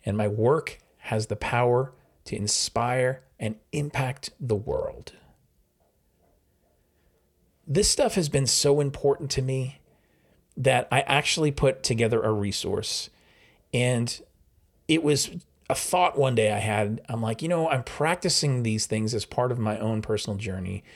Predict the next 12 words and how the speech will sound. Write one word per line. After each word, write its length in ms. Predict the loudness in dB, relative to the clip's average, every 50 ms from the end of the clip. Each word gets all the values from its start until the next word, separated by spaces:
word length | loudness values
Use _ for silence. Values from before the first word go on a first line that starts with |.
| -20 -20 -20 -20 -18 -6 -2
And 160 | 0 2 4
like 160 | 4 4 4
many 320 | 2 2 4 4 4 4
things 360 | 2 2 0 2 2 2 2 4
that 120 | 4 4
I 120 | 4 2
create, 560 | 0 -2 -4 -2 0 2 2 2 0 -2 -6 _ _ -20 -20 -20 -20 -20 -20 _ _ _ -2 2
they, 280 | 4 6 6 6 6 6
they 160 | 4 2 4
come 180 | 4 2 2
out 140 | 4 4 4
of 220 | 4 4 2 -2